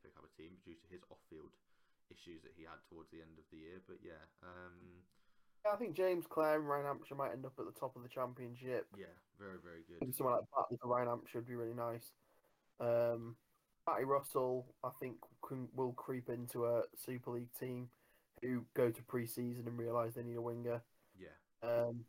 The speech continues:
Speaker 2: I'm not sure what happens with Luke Gale, maybe the West Tigers?
Speaker 1: Oh, fuck off. <laughs> Fuck off.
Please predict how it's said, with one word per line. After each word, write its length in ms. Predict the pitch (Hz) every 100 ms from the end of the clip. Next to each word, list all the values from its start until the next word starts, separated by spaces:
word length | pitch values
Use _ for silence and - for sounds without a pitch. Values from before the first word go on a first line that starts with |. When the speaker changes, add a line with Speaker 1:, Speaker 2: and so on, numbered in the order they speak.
| - -
Speaker 2:
I'm 80 | 131
not 160 | 117
sure 120 | -
what 100 | 117
happens 220 | 113 123 120
with 100 | 120
Luke 180 | 123
Gale, 240 | - 135 131
maybe 180 | 131 131
the 60 |
West 240 | 139 139 -
Tigers? 360 | 160 165 180 - _ _ _ _ -
Speaker 1:
Oh, 40 | - -
fuck 160 | - -
off. 800 | 120 - _ _ - 117 135 117
<laughs> 0 |
Fuck 300 | 160 - -
off. 120 | 170